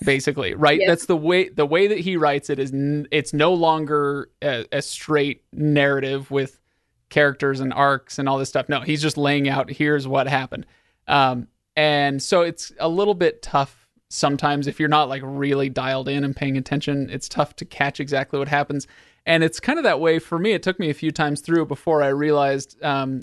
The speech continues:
Speaker 1: how much fun I was having with the, uh, Rohirrim, where they were this people who were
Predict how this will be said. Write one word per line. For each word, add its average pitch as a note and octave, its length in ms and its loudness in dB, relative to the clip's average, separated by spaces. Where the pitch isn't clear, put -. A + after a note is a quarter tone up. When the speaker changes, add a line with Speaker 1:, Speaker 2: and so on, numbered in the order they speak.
Speaker 1:
how D3 180 -2
much C#3+ 220 -2
fun D3 200 -2
I C#3 100 0
was C3+ 120 -8
having C3+ 360 -2
with C#3 260 -4
the, B2+ 320 -6
uh, F2+ 140 0
Rohirrim, C3+ 560 0
where E3 220 6
they D#3 440 -4
were A#3 260 2
this D#3 260 0
people E3+ 400 -2
who D3+ 320 0
were C3+ 500 0